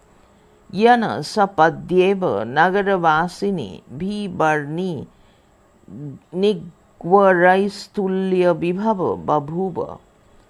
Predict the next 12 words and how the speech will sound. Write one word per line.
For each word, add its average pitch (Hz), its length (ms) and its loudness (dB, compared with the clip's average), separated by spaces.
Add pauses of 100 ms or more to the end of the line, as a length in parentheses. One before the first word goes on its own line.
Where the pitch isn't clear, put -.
(440)
विविधैश्च 226 840 -2
विलासैः 208 720 0 (300)
कालमनयत्। 170 1160 -4 (840)
तथा 214 280 4
हि 233 380 -4 (120)
प्रभूतधनत्वात् 190 1500 0 (480)
ईप्सितं 196 800 -4
किमपि 196 680 -2
वस्तु 160 640 -2 (120)
तस्य 175 600 -2 (540)
दुरासदं 208 960 2
नासीत्।" 165 720 -4